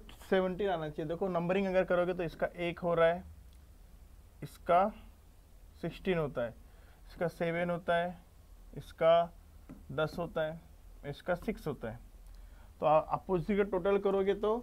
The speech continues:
वन प्लस सिक्सटीन, हाँ, सेवनटीन हो रहा है, दस प्लस सात, सेवनटीन, ये भी हो रहा है। तो ये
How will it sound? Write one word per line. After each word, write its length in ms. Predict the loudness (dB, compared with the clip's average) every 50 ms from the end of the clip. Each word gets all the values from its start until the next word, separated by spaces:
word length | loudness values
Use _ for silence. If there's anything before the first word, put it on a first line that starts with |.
| -6 -14 -20 -20 -20 -16 -8 -2
वन 260 | -2 0 0 -2 -4 -6 -4
प्लस 260 | -2 -2 -2 -2 -2
सिक्सटीन, 520 | -8 -8 -8 -4 0 0 0 0 0 -4 -12 -16 -20 -20 -18 -12
हाँ, 180 | -10 -8 -8 -8
सेवनटीन 460 | -6 -6 -4 -4 -4 -4 -2 0 2
हो 100 | 2 4 4
रहा 120 | 4 4
है, 120 | 2 0 -4 -12 -18 -18 -20 -20 -20 -20 -16 -10
दस 280 | -2 0 0 0 0 -4 -6 -2
प्लस 260 | 0 0 0 -2 0
सात, 280 | 0 0 0 0 -2 -6 -20 -20 -20 -20 -20 -20 -20 -20 -20 -18 -10 -6
सेवनटीन, 400 | -4 -4 -4 -4 -2 -2 0 2
ये 100 | 2 0
भी 120 | 2 4 6
हो 140 | 6 6
रहा 120 | 6 4 2
है। 140 | 2 0 -4 -14 -20 -20 -20 -18 -10 -6
तो 60 | -4
ये 220 | -2 -2 -2 -2